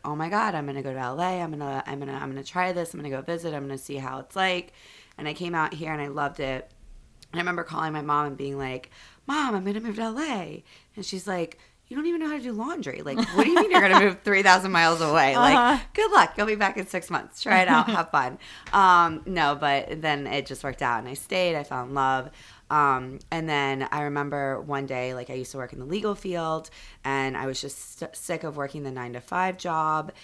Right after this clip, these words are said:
Speaker 1: and, you know, having to work for someone else and, and having my pay dictated. And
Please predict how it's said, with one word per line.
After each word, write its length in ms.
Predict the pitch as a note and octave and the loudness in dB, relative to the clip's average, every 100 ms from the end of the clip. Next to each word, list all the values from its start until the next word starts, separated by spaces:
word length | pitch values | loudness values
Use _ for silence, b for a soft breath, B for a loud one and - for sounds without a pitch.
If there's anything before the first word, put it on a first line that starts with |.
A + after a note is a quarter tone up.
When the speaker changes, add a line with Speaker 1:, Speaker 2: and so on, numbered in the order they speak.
| B B - | B B -8
Speaker 1:
and, 440 | C#3+ C3+ C3 C3 | -4 -4 -4 -6
you 140 | C3+ | -8
know, 200 | C3+ B2+ | -8 -8
having 240 | B2 C#3 C#3 | -8 -8 -6
to 40 | C3 | -6
work 140 | B2+ | -8
for 120 | - | -10
someone 260 | C3+ B2+ C3+ | -10 -8 -2
else 400 | E3+ E3 D#3 - | 2 2 0 -4
and, 240 | C#3+ B2+ | -8 -8
and 200 | - B2 | -10 -10
having 300 | C3 B2 C3 | -8 -8 -8
my 120 | B2+ A2+ | -10 -10
pay 220 | F3+ D#3+ | -6 -6
dictated. 680 | D3 - D3 C#3+ C#3 C3+ B2 | -6 -6 -4 -2 -2 -4 -6
And 240 | A#2+ | -8